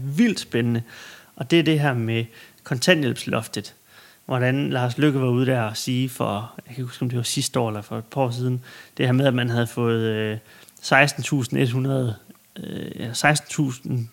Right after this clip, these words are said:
et eller andet i beskæftigelse på grund af kontanthjælpsloftet. Og det er så nu blevet til de her fire hundrede og halvtreds,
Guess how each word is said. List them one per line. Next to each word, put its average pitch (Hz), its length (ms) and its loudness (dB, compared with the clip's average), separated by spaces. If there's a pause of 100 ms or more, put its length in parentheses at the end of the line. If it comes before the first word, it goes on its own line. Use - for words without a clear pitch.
et - 100 0
eller 135 160 4
andet 127 140 2
i 127 40 2
beskæftigelse 123 680 0
på - 120 -10
grund 135 120 -2
af 113 60 -6
kontanthjælpsloftet. 113 800 -4 (400)
Og 127 120 2
det 135 60 6
er 135 40 4
så 139 180 6
nu 139 240 6
blevet 120 240 -2
til 120 160 -4
de 127 120 2
her 123 220 4
fire 147 220 4
hundrede 139 180 6
og - 20 4
halvtreds, 127 500 0